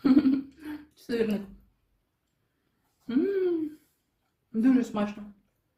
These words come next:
Та ще й шоколадом. Смак такий кисло-солодкий. Солодкий від цукру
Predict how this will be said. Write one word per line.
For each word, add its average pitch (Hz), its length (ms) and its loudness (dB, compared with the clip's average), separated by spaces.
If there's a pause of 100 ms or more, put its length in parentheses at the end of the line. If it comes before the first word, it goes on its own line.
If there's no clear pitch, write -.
(440)
Та 220 100 -8
ще 233 140 -6
й 240 40 -2
шоколадом. 214 800 0 (2500)
Смак 269 400 0
такий 247 480 -2
кисло-солодкий. 254 1200 0 (420)
Солодкий 277 560 2
від 262 260 2
цукру 220 480 -6